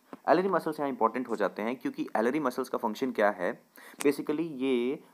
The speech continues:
जो पोस्टीरियर part है insect body का, क्योंकि जो wave of contraction होता है ना, यानी जैसे hurt हमारा beat हो रहा है तो हर्ट में कॉन्ट्रैक्शन हो रहा है, उसी तरीके से insect का जो hurt है पीछे side पे, पोस्टीरियर side पे, उसको भी प-, क्या कहने, pump होना है। तो पंप में basically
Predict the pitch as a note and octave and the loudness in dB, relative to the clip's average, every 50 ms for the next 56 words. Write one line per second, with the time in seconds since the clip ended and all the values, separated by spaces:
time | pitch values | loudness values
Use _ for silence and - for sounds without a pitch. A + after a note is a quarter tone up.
0 | _ - G#2+ C3+ C3+ C3+ - A2+ A#2+ A#2 - C3+ B2+ C#3 D#3+ D#3 D#3 - A#2+ A2 | _ -8 -6 -6 -6 -2 -2 -2 -2 -2 -2 -2 2 2 2 2 6 6 8 8
1 | A2+ A2 - - G#2+ G2 G#2+ G#2+ D#2+ A2 G#2+ - B2+ A#2 G#2+ G#2 F#2 F#2 F#2 F2 | 8 6 0 -4 -4 -2 -2 -2 -2 -6 -2 -2 -2 0 2 2 2 2 2 0
2 | - A2 A#2 C3+ B2 - C3+ D3 D3+ C#3+ C#3 A#2+ G2 F#2 A#2+ C#3+ E3 D#3+ - - | -2 -2 -2 -2 -6 -6 -4 -4 -4 -2 -4 -4 -2 0 0 0 0 2 2 0
3 | B2 - - C3 A2+ G#2+ A2 G#2+ G#2 - - D3+ C3+ B2 A2 - C3 A#2+ B2 D#3+ | 0 2 0 0 0 2 2 2 2 0 -2 -6 -6 -6 -4 -2 -2 -2 -2 -4
4 | E3 B2+ - _ - A2 A2+ A#2+ A2 A#2 B2 A#2+ C#3 C3 - - A2 A#2+ A#2+ - | -6 -6 -10 _ -4 -2 -2 -2 0 -2 -2 -2 -2 -4 4 8 8 8 8 6
5 | A#2+ A2+ A2 A2+ A#2 A2 A2 G#2+ - - F2+ - D#2 - - - _ - - - | 4 4 6 4 4 2 0 -4 -4 -4 -4 -4 -4 -4 -6 -12 _ -20 -20 -20
6 | - - _ _ C#3+ B2+ - A#2 A#2+ B2+ C3 D3 C#3 C#3+ C#3 C3+ C#3 C3+ C3 - | -20 -20 _ _ -2 2 6 6 6 6 4 2 2 2 4 6 4 4 4 0
7 | D3 C#3+ C#3 D3 D#3+ G#3 - - - - _ - D3 E3 E3 E3 D3+ D3+ D3 D#3 | -4 -2 -2 -2 -2 -4 -8 -16 -20 -10 _ -6 -4 -2 0 0 0 0 0 -2
8 | D3+ - E3+ D3+ - - A#2+ B2 B2 - D#3+ D#3 - - D#3 D#3+ D#3+ - - A#2+ | 0 0 -2 -2 -2 -4 -6 -4 -2 -2 -4 -2 -2 -2 -2 -2 -4 0 4 4
9 | B2 A#2+ A#2 E2 - - - B2+ B2+ - C#3+ - G#2 E2 D2+ E2 E2+ - A#2+ A#2 | 4 4 4 0 -4 -2 -6 -6 -4 -4 -2 -2 -2 -4 -4 -6 -6 -6 -6 -4
10 | A#2 - C#3+ B2+ A#2+ A2+ - E2+ D2+ - - D#2+ - - - - - - C3+ - | 0 0 2 2 2 2 0 -4 -6 -6 -6 -8 -8 -8 -14 -20 -6 -6 -6 -4
11 | - - D#3+ D3+ E3+ F#3 G#3 G3+ - _ _ _ _ _ - - - - _ - | -2 -2 -2 -2 -2 -4 -4 -6 -10 _ _ _ _ _ -8 -8 -8 -6 _ -4
12 | - C3 - D#3+ D3 C#3+ D3 F3 G3 - - C3+ C3 A2+ G2+ F2+ D#2+ B1 - - | -4 0 0 0 0 0 -2 -4 2 4 6 6 6 4 0 -2 -2 -4 -8 -14
13 | _ - - - _ _ - D3+ - - - D3+ E3+ F#3 F3+ F#3 F3 E3 D3+ B2+ | _ -20 -20 -20 _ _ -2 -2 4 8 8 8 10 8 4 4 4 4 4 4
14 | B2+ B2 - B2 A2+ B2 A2+ B2 D#3 | 2 0 0 -2 -2 -2 -2 -2 -2